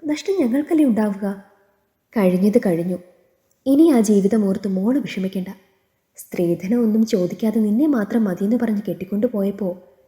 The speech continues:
നിന്നെ പൊന്നുപോലെ അവൻ നോക്കുന്നുണ്ടെന്ന് ഞങ്ങൾ തെറ്റിദ്ധരിച്ചു. നേരത്തെ അറിഞ്ഞിരുന്നെങ്കിൽ ഇങ്ങ് കൊണ്ടുപോകുന്നതിന് നിന്നെ. നിനക്ക് ഞങ്ങളുണ്ട് മോളെ. മകളെ ചേർത്ത് പിടിച്ച് ആ അച്ഛൻ പറഞ്ഞു. അച്ഛൻ്റെയും അമ്മയുടെയും വാക്കുകൾ കേട്ടപ്പോൾ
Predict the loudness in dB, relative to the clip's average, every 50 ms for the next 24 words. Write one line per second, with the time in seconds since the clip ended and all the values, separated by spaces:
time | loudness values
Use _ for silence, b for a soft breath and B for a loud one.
0 | _ _ _ -2 2 2 2 2 2 2 2 2 4 4 2 2 2 0 0 0
1 | 2 2 2 2 2 2 0 0 0 -2 -2 -2 0 0 2 2 2 0 0 0
2 | -2 -4 -4 -6 -8 -6 -4 -4 -4 -4 -6 -10 -12 -16 -18 -20 -20 _ _ _
3 | _ _ _ _ _ _ _ _ _ -8 -4 -2 -2 -2 -4 -2 0 2 2 2
4 | 2 2 0 0 2 2 0 0 0 -2 -4 -4 -8 -16 _ _ _ _ _ _
5 | 2 4 4 4 2 2 0 0 2 2 0 0 0 2 2 4 4 4 4 2
6 | 0 -2 -4 -6 -8 -10 -14 _ _ _ _ _ _ _ _ _ _ _ _ -4
7 | -2 0 2 2 4 4 4 2 2 2 2 2 2 2 2 2 0 0 0 -2
8 | -4 -6 -10 _ _ _ _ _ _ _ _ _ _ _ -2 0 0 2 4 4
9 | 4 4 2 2 0 0 0 0 -2 -2 -2 -2 -4 -4 -6 -6 -8 -12 _ _
10 | -10 -6 -6 -4 -6 -6 -6 -8 -8 -8 -6 -8 -8 -10 -12 -14 -16 -18 _ _
11 | _ _ _ _ _ _ _ _ _ _ -8 -8 -6 -4 -2 -2 0 2 2 2
12 | 2 2 2 2 2 2 2 2 0 -2 -4 -4 -4 -2 0 0 2 2 0 0
13 | 0 -2 -2 -2 -2